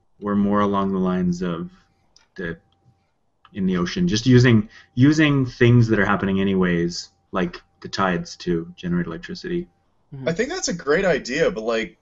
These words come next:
Speaker 3: how much energy can you actually get out of that? Like,
Speaker 1: What
Speaker 3: without
Speaker 1: is it?
Speaker 3: just completely blocking off the tides altogether.
Speaker 2: Yeah.
Speaker 1: Well, like, they're talking about doing it in the English Channel,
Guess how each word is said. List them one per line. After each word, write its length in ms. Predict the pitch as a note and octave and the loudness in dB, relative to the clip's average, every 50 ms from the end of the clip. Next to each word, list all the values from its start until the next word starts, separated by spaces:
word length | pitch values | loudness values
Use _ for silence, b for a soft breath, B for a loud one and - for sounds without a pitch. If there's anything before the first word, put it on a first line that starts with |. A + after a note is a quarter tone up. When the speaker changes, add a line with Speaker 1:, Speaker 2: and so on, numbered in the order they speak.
| - | -18
Speaker 3:
how 200 | - A#2 A#2+ C3+ | -12 -8 -6 -4
much 400 | D#3 E3 C#3+ D3 - - - - - | -2 -4 -4 -4 -4 -6 -6 -6 -6
energy 440 | A#2+ B2 B2+ C#3 C#3+ A#2+ A2+ A2+ G#2+ | -4 -4 -4 -4 -6 -6 -6 -8 -8
can 180 | - A#2 G#2+ A2 | -8 -8 -6 -4
you 260 | A2 A2+ G#2+ F2+ - - | -4 -4 -6 -8 -10 -6
actually 520 | A2 A2+ A2 A2 - - C3 B2+ A#2+ A2 | -2 0 0 0 0 -2 -6 -4 -4 -4
get 240 | F#2+ A2 G#2+ F#2+ F#2+ | -2 0 0 2 2
out 140 | G2+ - C#3 | 2 2 2
of 140 | C3 G2+ | 0 -2
that? 360 | F#2+ F2 D#2+ E2+ E2 D2 - _ _ _ _ _ _ _ _ _ _ _ _ _ _ _ _ _ _ _ _ _ _ _ _ _ _ | -2 0 0 0 0 -2 -4 _ _ _ _ _ _ _ _ _ _ _ _ _ _ _ _ _ _ _ _ _ _ _ _ _ _
Like, 120 | B2+ B2 D3 | 4 6 6
Speaker 1:
What 60 | - | 8
Speaker 3:
without 140 | B2 - - | 8 8 8
Speaker 1:
is 60 | A#2+ | 6
it? 40 | A2 | 4
Speaker 3:
just 180 | B2 A#2 - - | 2 -4 -4 -6
completely 540 | C#3+ B2+ A#2+ - C#3+ C#3+ C#3 C3 B2+ A#2 | -6 -8 -4 0 2 2 2 4 2 0
blocking 500 | G#2 F#2 A2+ A2 G#2+ A2 G#2+ - A#2+ A2 | 0 2 4 6 6 6 4 2 -2 -2
off 240 | G#2 G#2 G#2 G2+ - | 0 2 2 0 0
the 80 | - F#2+ | -4 -8
tides 380 | - - A2 A2 G#2 F#2+ F2 | -4 0 2 2 2 2 2
altogether. 640 | G#2 F#2 F2 - F#2+ G2+ A2 A2+ G2+ E2 F2 - _ _ _ _ _ _ _ _ _ _ - | 0 -4 -4 -2 0 0 0 0 0 -2 -4 -6 _ _ _ _ _ _ _ _ _ _ -20
Speaker 2:
Yeah. 140 | D2+ - - _ _ _ _ | -20 -20 -20 _ _ _ _
Speaker 1:
Well, 200 | - D3+ E3 E3 | 2 4 4 4
like, 220 | F3 E3 E3+ E3 D#3 | 6 6 6 8 8
they're 100 | F3 E3+ | 6 6
talking 340 | E3+ F3 F#3 F3+ - F#3+ F#3 | 6 6 6 6 6 6 6
about 160 | D#3+ C#3+ A#2+ | 6 6 4
doing 220 | C3 C3 C3 B2+ | 4 4 4 4
it 220 | B2 A#2 A#2+ - A#2+ | 4 2 2 0 0
in 260 | A#2 A#2 A2+ G#2+ G#2 | 0 2 2 2 2
the 320 | G#2+ G#2 G#2 G2+ G2+ - | 2 2 2 0 0 -2
English 300 | G#2 A2 G#2+ G#2 - - | -2 -2 -4 -4 -4 -6
Channel, 520 | - - G#2 G2+ G2 F#2+ F2 E2 E2 F2 | -6 -4 -2 -2 -2 -2 -4 -4 -6 -10